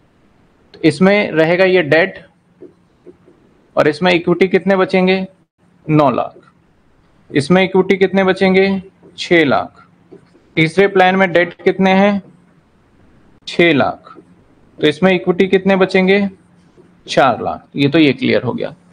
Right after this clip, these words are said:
कहता है, "अगर आपने एक लाख रुपए तक loan लिया तो आठ परसेंट ब्याज।" तो पहले case के अंदर आपका ब्याज क्या होगा इस डेट का? एट परसेंट।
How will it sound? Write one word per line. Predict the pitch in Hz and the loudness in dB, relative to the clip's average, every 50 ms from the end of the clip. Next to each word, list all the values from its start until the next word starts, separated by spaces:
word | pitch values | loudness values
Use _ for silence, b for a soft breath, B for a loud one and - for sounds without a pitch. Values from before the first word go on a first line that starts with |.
| b b b b b b b | b b b b b b b
कहता | - 165 175 175 214 226 | 2 2 2 4 2 2
है, | 214 | 4
"अगर | 196 190 185 202 220 220 | 2 2 2 2 4 4
आपने | 196 196 196 208 208 208 - | 4 2 2 0 -2 0 0
एक | 190 190 185 190 196 196 | 2 4 4 4 4 4
लाख | 202 196 190 196 190 196 | 4 4 4 2 2 -2
रुपए | 190 185 190 190 | 0 2 2 2
तक | 185 202 190 180 | 2 2 0 2
loan | 190 180 180 185 185 | 2 2 2 2 4
लिया | 180 180 190 | 4 2 2
तो | 196 202 | 2 2
आठ | 196 170 160 160 - - | 2 2 2 0 0 -2
परसेंट | 156 143 143 - 156 139 127 | -2 -2 0 0 0 0 2
ब्याज।" | 135 131 117 104 101 - | 2 2 2 0 -2 -4
तो | - 139 | -6 -2
पहले | - 156 151 156 160 185 190 | 0 2 2 4 2 2 2
case | 185 190 185 185 185 - | 2 2 2 2 0 -2
के | - 196 | -2 -2
अंदर | 185 185 185 180 | 0 2 2 2
आपका | 180 175 175 - 190 175 | 2 2 0 0 0 0
ब्याज | 165 165 160 165 175 175 | 2 2 2 2 0 -2
क्या | - - 190 180 | -2 0 0 2
होगा | 175 185 180 185 185 190 196 202 196 - _ _ _ _ _ _ _ _ _ _ _ _ | 2 2 2 2 2 2 0 -2 -6 -14 _ _ _ _ _ _ _ _ _ _ _ _
इस | 165 156 - - | -2 -2 0 0
डेट | 170 151 156 160 160 156 | 0 2 2 0 0 -2
का? | - - 185 185 185 185 180 - - - - - - - - - - _ _ - - - - - | -2 0 2 2 2 2 -2 -6 -12 -18 -20 -20 -20 -20 -20 -20 -20 _ _ -20 -20 -6 -2 0
एट | 160 165 160 - | 2 2 0 0
परसेंट। | - - 113 - - - - 131 - - - | -2 -2 -2 -2 -4 -10 -10 -10 -12 -18 -20